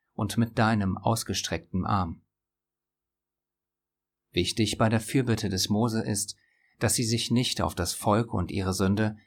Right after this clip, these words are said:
sondern vielmehr auf den Namen Gottes konzentriert.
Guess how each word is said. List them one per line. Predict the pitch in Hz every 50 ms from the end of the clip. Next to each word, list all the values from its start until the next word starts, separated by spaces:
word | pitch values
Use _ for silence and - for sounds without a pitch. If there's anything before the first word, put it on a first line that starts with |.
| _ _ _ _ -
sondern | - - 107 101 104 101 104
vielmehr | 98 - - - 123 123 127 127 117 117 117 120 -
auf | - 107 -
den | - 117 110
Namen | 110 107 107 101 98 98
Gottes | 101 107 107 - - 101 - -
konzentriert. | - 90 85 - - 113 - - - 104 101 - - -